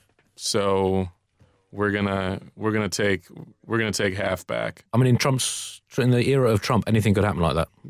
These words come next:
Speaker 2: That wouldn't actually be the least logical way to sort out economic disputes.
Speaker 1: So long as it's an American breed of dog. The,
Speaker 2: Absolutely.
Speaker 1: yeah.
Speaker 2: The, the best breed of dog. It could be of some practical use, though, knowing that dogs like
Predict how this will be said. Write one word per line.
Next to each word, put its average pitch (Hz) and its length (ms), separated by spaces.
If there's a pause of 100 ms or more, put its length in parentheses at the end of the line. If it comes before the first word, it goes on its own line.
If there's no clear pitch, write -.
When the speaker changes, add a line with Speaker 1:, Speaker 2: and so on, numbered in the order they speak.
Speaker 2:
That 101 140
wouldn't 113 200
actually 98 220
be 98 60
the 95 100
least 95 300
logical 92 420
way 90 240
to 87 320 (120)
sort - 280
out 90 180
economic 87 360
disputes. 87 460
Speaker 1:
So 127 220
long 120 320
as 110 100
it's 113 140
an 110 80
American 107 440
breed 104 200
of 92 120
dog. 104 460 (1000)
The, 104 400
Speaker 2:
Absolutely. 110 460
Speaker 1:
yeah. 101 140
Speaker 2:
The, 101 80 (400)
the - 80
best 107 260
breed 92 180
of 82 120
dog. 85 180 (580)
It - 120
could 311 100
be 302 80
of 208 80
some 175 560
practical 143 380
use, 139 220
though, 90 340
knowing 123 220
that 110 120
dogs 117 300
like 107 480